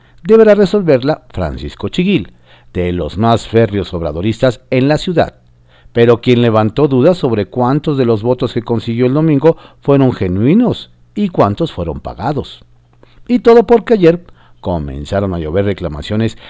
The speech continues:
de quienes aseguran haber votado por el cuatro transformas-, tra-, cuatro transformista y haberle tomado una foto a su boleta como les pidieron, pero que ni así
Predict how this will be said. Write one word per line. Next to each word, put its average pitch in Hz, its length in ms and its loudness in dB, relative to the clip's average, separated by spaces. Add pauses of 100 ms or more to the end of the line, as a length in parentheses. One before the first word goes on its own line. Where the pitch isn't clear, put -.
(120)
de 120 200 2
quienes 113 360 0
aseguran 113 640 -2 (180)
haber 170 300 4
votado 143 460 0
por 113 140 -2
el 98 160 -4
cuatro 95 300 -6
transformas-, 85 720 -8 (140)
tra-, 113 300 0 (100)
cuatro 135 500 2
transformista 123 960 0 (340)
y 226 80 2
haberle 175 320 4
tomado 139 560 0
una 123 300 2
foto 113 280 -2
a 120 40 2
su 147 120 -2
boleta 131 440 0 (320)
como 90 440 -2
les 71 220 -10
pidieron, 78 540 -6 (720)
pero 101 560 0
que 90 240 -6
ni 90 100 -4
así 202 320 -2